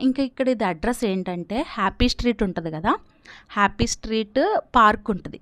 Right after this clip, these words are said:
దాన్ని స్ట్రైట్ తీసుకోవడమే. మీకు ఈ కప్ అనేది చూస్తే అర్థమైపోతది ఇది హ్యాపీ స్ట్రీట్ అని చెప్పి. అక్కడ నుంచి స్ట్రైట్ తీసుకుంటే అదే లండన్ ఎగ్జిబిషన్. So నాతో పాటు మీరు కూడా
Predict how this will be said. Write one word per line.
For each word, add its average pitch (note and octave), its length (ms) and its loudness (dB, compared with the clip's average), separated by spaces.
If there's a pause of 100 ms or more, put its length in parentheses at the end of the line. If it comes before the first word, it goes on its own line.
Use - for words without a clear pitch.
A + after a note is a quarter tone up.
దాన్ని G3 280 0
స్ట్రైట్ G3 540 0
తీసుకోవడమే. F3+ 580 -4
మీకు A3+ 220 -6
ఈ A#3 60 -2
కప్ - 480 2
అనేది A3+ 460 0
చూస్తే A3+ 640 -4
అర్థమైపోతది G3+ 680 -4
ఇది A3 100 -4
హ్యాపీ F3 300 -8
స్ట్రీట్ E3+ 300 -6
అని F3 160 -6
చెప్పి. E3+ 240 -2 (540)
అక్కడ G3+ 240 -4
నుంచి G3 240 -6
స్ట్రైట్ G#3 540 -2
తీసుకుంటే F#3 580 -6 (300)
అదే A3 220 0
లండన్ F#3 400 -6
ఎగ్జిబిషన్. F3 520 -6 (160)
So A#3 120 -2
నాతో F#3+ 320 -4
పాటు F3 340 -2
మీరు G3 320 -2
కూడా F#3+ 300 -6